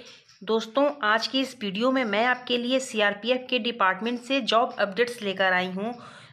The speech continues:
दोस्तों, यहाँ पर मेडिकल ऑफिसर के पदों पे ऑफलाइन वैकेंसी आई है। चलिए देख लेते हैं इस वैकेंसी के डिटेल्स के बारे में। दोस्तों, वीडियो में आगे बढ़ने से पहले आप इस वीडियो को लाइक करें, शेयर करें और आप हमारे चैनल पे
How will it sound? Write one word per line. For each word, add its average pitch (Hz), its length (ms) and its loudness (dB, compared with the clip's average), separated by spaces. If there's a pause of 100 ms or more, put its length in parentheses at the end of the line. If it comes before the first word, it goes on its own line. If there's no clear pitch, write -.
दोस्तों, 240 400 2
यहाँ 277 180 2
पर 285 160 4
मेडिकल 233 440 2
ऑफिसर 226 540 0
के 262 160 0
पदों 233 320 2
पे 262 180 0 (160)
ऑफलाइन 226 440 2
वैकेंसी 214 560 0
आई 185 180 4
है। 196 280 2 (400)
चलिए 220 320 0
देख 226 220 2
लेते 233 200 2
हैं 254 80 2
इस 247 100 -8
वैकेंसी 208 440 -2
के 285 160 -2
डिटेल्स 185 420 -2
के 185 120 -4
बारे 175 260 2
में। 214 260 -6 (260)
दोस्तों, 240 380 4
वीडियो 247 320 0
में 285 180 0
आगे 196 280 2
बढ़ने 254 260 2
से 254 120 0
पहले 247 260 2
आप 233 140 2
इस 226 160 -6
वीडियो 226 200 2
को 254 120 2
लाइक 214 420 2
करें, 247 240 4
शेयर 233 320 0
करें 247 300 2 (400)
और 196 120 4
आप 208 140 0
हमारे 220 260 2
चैनल 220 320 2
पे 254 120 0